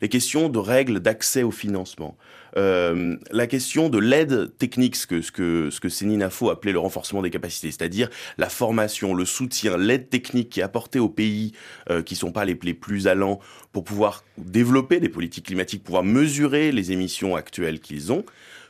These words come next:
Toutes ces dispositions-là sont des dispositions, euh, juridiques, compliquées,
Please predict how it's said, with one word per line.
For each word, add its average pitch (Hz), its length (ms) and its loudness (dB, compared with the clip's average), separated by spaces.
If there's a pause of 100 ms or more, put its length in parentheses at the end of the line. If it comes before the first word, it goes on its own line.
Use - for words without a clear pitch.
(140)
Toutes 196 200 -4
ces - 180 2
dispositions-là 110 840 0
sont - 120 -4
des 87 80 -2
dispositions, 87 840 -2
euh, 76 140 -4
juridiques, 85 720 -4
compliquées, 95 680 -4